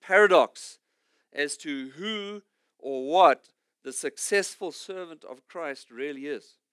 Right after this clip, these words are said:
And that's what we're gonna see in Second Corinthians today. Now, if you recall the, the context of Second Corinthians, uh, there were false teachers that had come into the church from a Jewish tradition.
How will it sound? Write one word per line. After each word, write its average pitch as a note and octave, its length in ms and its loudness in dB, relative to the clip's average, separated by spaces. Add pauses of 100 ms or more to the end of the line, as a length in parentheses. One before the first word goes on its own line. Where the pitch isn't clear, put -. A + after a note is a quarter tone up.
(140)
And A#2+ 80 -18
that's D3 160 -16
what E3+ 100 -16
we're D#3 180 -20
gonna B2 120 -16
see E3 220 -20
in B2 100 -16
Second C#3+ 420 -18
Corinthians C3+ 440 -18
today. A2+ 400 -8 (1200)
Now, D3 100 -2
if D3 120 -6
you E3 80 -8
recall G#3 400 -4
the, E3 180 0 (160)
the C#3 100 -10
context F3+ 540 -10
of C3+ 100 -16
Second E3 360 -18
Corinthians, E3 640 -14 (480)
uh, C3 260 0
there D3+ 160 -4
were D3 140 -4
false F3+ 360 -6
teachers G3 420 -12
that C#3+ 140 -4
had B2 160 -10
come E3+ 180 -12
into E3+ 180 -16
the C3 100 -12
church F3 540 -4 (580)
from D3+ 220 -8
a B2 60 -12
Jewish F3+ 400 -8
tradition. G3 640 -10